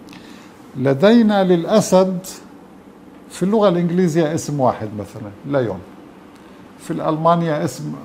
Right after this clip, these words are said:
لنقل اثنين أو ثلاثة. طيب، في اللغة العربية أنا لدي أكثر من ثلاثمائة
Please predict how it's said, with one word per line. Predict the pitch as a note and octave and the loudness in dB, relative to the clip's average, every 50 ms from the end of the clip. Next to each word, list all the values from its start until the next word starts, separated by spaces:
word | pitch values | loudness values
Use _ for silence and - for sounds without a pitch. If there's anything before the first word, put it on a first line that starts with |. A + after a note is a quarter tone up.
| - - - - - E3+ F3 | -16 -16 -16 -16 -14 -10 -6
لنقل | F#3 G3+ F#3 F3 - - E3 D#3+ D3 | -4 -2 -2 -2 -2 -2 -2 -2 -2
اثنين | C3 C3 - D#3 E3 E3 D#3+ | -2 -6 -8 -8 -8 -8 -6
أو | C3+ B2 A#2 | -6 -8 -8
ثلاثة. | - - A#2+ G#2 G2+ G2 F#2+ - - - - - - - - - - - - - - - | -8 -8 -8 -8 -8 -8 -10 -12 -18 -20 -20 -20 -20 -20 -20 -20 -20 -20 -20 -20 -14 -6
طيب، | - A#2+ G2+ F#2+ F#2+ - - - - - - - - - - - - | -4 -4 -4 -4 -8 -14 -20 -20 -20 -20 -20 -20 -20 -20 -20 -20 -20
في | - - - | -16 -10 -6
اللغة | C#3 C3 C#3+ E3+ G3 G3 G#3 | -4 0 2 4 6 6 8
العربية | G3 F3+ D3+ D3+ D#3+ D#3+ D#3+ D3 D#3+ F#3 F3+ F3 D#3 D3 D#3 | 8 8 8 8 8 8 6 4 2 2 4 4 2 2 0
أنا | E3+ E3 D#3 D3 | 0 2 2 2
لدي | C3+ C3+ C3 B2 D#3 D#3+ D#3+ D#3 D3+ | 2 2 2 2 4 4 4 4 2
أكثر | C#3+ - E3 F3 F3 - - - - D3+ D3 C#3 | 2 2 -2 -2 -2 -4 -8 -2 0 0 2 2
من | C#3+ C#3+ C#3+ C#3+ C3 | 2 4 4 4 2
ثلاثمائة | B2+ - - C#3 C3 B2+ B2+ B2+ B2 - - C#3+ E3 E3+ D3+ C#3+ | 0 -2 -4 -2 0 0 0 0 -2 -4 -8 -10 -8 -8 -8 -10